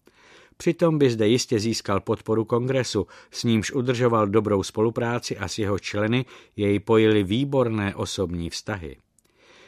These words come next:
K prosazení rozsáhlého vnitropolitického programu nedokázal Bush využít ani své vysoké popularity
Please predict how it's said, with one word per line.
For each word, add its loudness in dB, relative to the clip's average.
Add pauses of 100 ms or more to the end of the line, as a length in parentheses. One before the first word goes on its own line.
(140)
K -18
prosazení 4
rozsáhlého 0
vnitropolitického -2
programu -2
nedokázal -2
Bush -6
využít -6
ani -2
své -2
vysoké -4
popularity 2